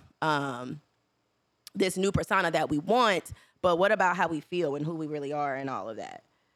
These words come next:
Um, so I think it's possible, obviously, that you're doing both. It's possible that your feelings and allowing yourself to feel everything is actually what's driving you to become this better person. That's great. But I think,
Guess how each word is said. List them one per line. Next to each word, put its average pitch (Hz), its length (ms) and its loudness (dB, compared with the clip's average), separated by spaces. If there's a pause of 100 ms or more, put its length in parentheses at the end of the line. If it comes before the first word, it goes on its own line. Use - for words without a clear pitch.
(240)
Um, 143 500 -4 (220)
so 185 140 -2
I 175 120 2
think 175 380 0 (720)
it's 180 160 -4
possible, 156 640 0 (100)
obviously, 151 520 0
that 139 200 -6
you're 180 100 -2
doing 139 240 -4
both. 254 400 0
It's 147 180 -8
possible 214 500 0
that 151 260 -2
your 151 200 -2
feelings 170 600 -2
and 151 140 -4
allowing 165 400 2
yourself 160 300 0
to 143 100 -14
feel 220 320 0
everything 156 500 0 (300)
is 160 240 0
actually 175 280 2
what's 151 180 -2
driving 202 500 0
you 160 100 -2
to 175 100 -10
become 151 300 -4
this 143 140 -4
better 143 180 -2
person. 147 280 -2
That's 190 220 0
great. 165 680 -2 (400)
But 180 120 4
I 175 140 6
think, 180 460 0